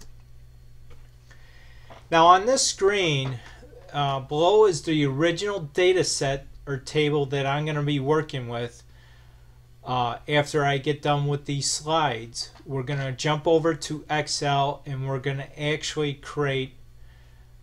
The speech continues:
uh, a few pivot tables from this particular data set. Now this data set, it's a list of every sale during a specific period of time.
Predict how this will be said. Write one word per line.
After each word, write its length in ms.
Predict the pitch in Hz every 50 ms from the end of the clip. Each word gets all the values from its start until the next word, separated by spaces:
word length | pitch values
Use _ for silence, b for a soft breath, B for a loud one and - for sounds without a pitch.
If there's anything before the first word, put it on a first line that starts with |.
| b -
uh, 360 | 123 123 123 123 120 120 120 - - -
a 100 | 131 120
few 580 | - - - 156 160 165 160 156 151 139 - - - - - - - -
pivot 380 | - - 175 165 143 151 123 -
tables 560 | - 147 139 131 127 135 131 135 131 - - -
from 420 | - - - 156 143 139 135 131
this 180 | 135 143 143 -
particular 540 | - - 147 143 - - 135 - 143 135 123
data 280 | 123 147 147 151 143
set. 360 | - - - - 110 - - - - - - - b b b b b b b b b b b b b b b b b
Now 280 | - 135 135 139 143 139
this 280 | 135 170 180 175 - -
data 440 | - - 202 208 240 262 254 190
set, 460 | - - - - 139 127 131 127 - - - - - - - - - - - - - - -
it's 220 | - 147 - - 156
a 60 | 143
list 340 | 139 151 185 196 - - 190
of 160 | 165 135 160
every 420 | - - 180 185 202 240 240 220
sale 560 | - - - - 208 196 185 170 151 147 147
during 320 | 147 147 156 151 151 147 147
a 60 | 135
specific 720 | - - - - 160 147 - - 175 170 185 185 - - -
period 300 | - 165 160 156 156 147
of 100 | 143 147
time. 460 | - - 147 143 143 127 104 - -